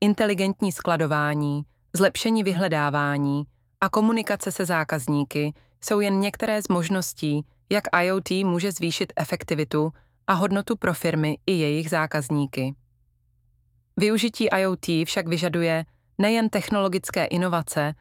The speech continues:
ale také silnou pozornost na bezpečnostní aspekty, aby bylo zajištěno, že shromažďování a používání dat bude probíhat transparentně a bezpečně.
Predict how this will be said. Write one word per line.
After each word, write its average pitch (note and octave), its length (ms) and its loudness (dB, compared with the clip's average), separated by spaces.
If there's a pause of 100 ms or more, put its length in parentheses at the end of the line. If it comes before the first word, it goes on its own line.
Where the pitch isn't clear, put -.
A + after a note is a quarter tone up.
(300)
ale G3 160 6
také G3 320 0
silnou G#3+ 400 2
pozornost D#3+ 720 0 (260)
na F#3 60 4
bezpečnostní G3 760 0
aspekty, D#3 640 -2 (560)
aby G3+ 200 6
bylo A#3+ 220 4
zajištěno, D#3 680 0 (120)
že G3 160 -2
shromažďování G#3 880 0
a - 100 -2
používání G#3 680 0
dat D3+ 240 0 (420)
bude B3 180 2
probíhat F3 480 0 (120)
transparentně G3 920 0
a E3+ 60 -2
bezpečně. D3 720 -2